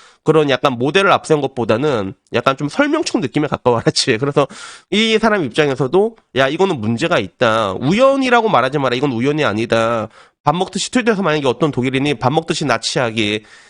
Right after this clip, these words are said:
시대가 이럴수록 더욱 나치즘 선언을 해야 되고, "나치 그만둔 적 없다. 은근슬쩍 계속 나치해줄게"라고 얘기하면 그때도 이게 문제가 되지 않겠냐라고 얘기를 하는 거야. 지금 와서 보면 되게 묘한 비유지.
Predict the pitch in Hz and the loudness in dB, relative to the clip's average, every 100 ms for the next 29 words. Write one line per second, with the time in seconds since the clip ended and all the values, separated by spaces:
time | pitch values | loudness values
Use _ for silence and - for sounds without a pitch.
0 | _ - 226 220 175 170 165 143 143 127 | _ -2 0 0 0 -2 -2 0 0 2
1 | 113 - 170 165 165 151 147 127 117 131 | 0 0 -4 0 0 0 -2 -2 0 0
2 | 117 - - 139 143 135 107 - 107 107 | 0 -2 -2 -2 -2 -2 -4 -2 0 0
3 | - - - - 156 196 220 220 208 - | -4 -20 -20 -6 0 2 2 2 0 -2
4 | - 151 165 143 - 196 160 147 151 135 | -6 -2 0 -2 -2 -2 -2 -2 0 0
5 | 131 110 127 123 135 147 104 101 - _ | 0 0 0 0 0 0 -2 -6 -12 _
6 | _ _ - 151 208 190 165 139 165 123 | _ _ -8 -2 0 0 -2 0 0 0
7 | 123 147 139 120 120 98 143 127 113 104 | -2 -2 -2 -2 -2 -4 -4 -2 -2 -2
8 | 107 98 98 113 113 127 120 101 104 117 | -4 -4 -4 -4 -4 -6 -4 -2 -2 -4
9 | - - - _ _ - 262 269 254 214 | -6 -20 -20 _ _ -2 4 4 2 0
10 | 208 180 156 151 - 127 156 190 190 165 | 0 2 2 0 0 2 4 6 4 2
11 | 139 127 107 123 117 107 | 0 -4 -2 -2 0 -2